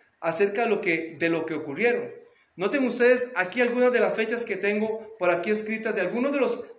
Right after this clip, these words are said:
acontecimientos que ocurrieron. Por ejemplo, cuando Jesús hablaba acerca del periodo de hambre, dice que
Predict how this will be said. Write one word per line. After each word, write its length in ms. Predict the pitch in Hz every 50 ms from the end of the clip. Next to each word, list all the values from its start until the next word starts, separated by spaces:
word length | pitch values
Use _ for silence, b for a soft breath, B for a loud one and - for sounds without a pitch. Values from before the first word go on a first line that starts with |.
| -
acontecimientos 1040 | 185 185 185 202 196 185 196 196 185 - 185 180 185 214 254 277 294 277 311 294 - -
que 80 | 254
ocurrieron. 540 | 233 233 202 175 170 185 175 156 - - -
Por 140 | 190 185 190
ejemplo, 480 | 190 233 240 240 - - - 143 143 - - B B B B B B B B _ _
cuando 640 | - 185 196 190 190 190 185 185 190 190 190 190 185
Jesús 320 | 185 190 185 226 247 -
hablaba 340 | 302 277 269 254 247 254 254
acerca 400 | 240 - 247 247 247 240 254 247
del 140 | 233 214 -
periodo 260 | 180 165 185 208 226
de 80 | 226 202
hambre, 260 | 180 165 151 143 147
dice 320 | 147 190 202 - 254 -
que 480 | - 254 247 233 - - - - -